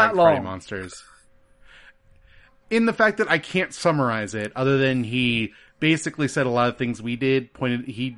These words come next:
Speaker 1: d-, didn't like the card battle that much. Uh, but though he did talk about it as, like, a ri-, like, a collective ritual
Speaker 2: Mm-hmm.
Speaker 1: with friends, so that
Speaker 2: It's a
Speaker 1: makes
Speaker 2: good
Speaker 1: sense
Speaker 2: email.
Speaker 1: to me.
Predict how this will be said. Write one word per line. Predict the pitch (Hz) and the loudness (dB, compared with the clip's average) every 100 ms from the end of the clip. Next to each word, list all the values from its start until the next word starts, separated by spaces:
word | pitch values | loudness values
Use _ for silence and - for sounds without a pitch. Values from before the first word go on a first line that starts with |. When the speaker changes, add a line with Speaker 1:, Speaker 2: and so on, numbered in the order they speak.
| 110 | -12
Speaker 1:
d-, | 156 | -12
didn't | 127 131 127 | -6 -6 -4
like | 120 - | -8 -12
the | |
card | - 123 113 | -8 -6 -2
battle | 120 120 | -4 -2
that | 120 113 | -4 -4
much. | 117 113 - - - 107 | -6 -6 -10 -16 -16 -10
Uh, | 98 98 98 98 - _ _ _ _ - - - | -8 -6 -6 -8 -12 _ _ _ _ -20 -20 -8
but | 131 | -2
though | 151 139 - - | 2 2 -2 -8
he | 151 | -4
did | 160 147 | -2 0
talk | 156 147 | 0 2
about | 139 139 | 0 0
it | 131 | 0
as, | 127 | 0
like, | 123 110 | -2 -4
a | 107 | -8
ri-, | 107 123 | -10 -10
like, | 127 117 | -10 -8
a | 113 | -10
collective | - - 120 117 117 95 | -10 -6 -6 -4 -6 -4
ritual | 110 139 113 | -4 -2 -2
Speaker 2:
Mm-hmm. | |
Speaker 1:
with | 107 | -4
friends, | - 113 120 127 131 127 - | -6 -4 -2 -2 -4 -8 -12
so | 104 | -6
that | |
Speaker 2:
It's | 104 | -2
a | |
Speaker 1:
makes | 175 | 2
Speaker 2:
good | 202 | 2
Speaker 1:
sense | 151 123 | 2 -2
Speaker 2:
email. | - | -8
Speaker 1:
to | |
me. | 104 101 | -10 -10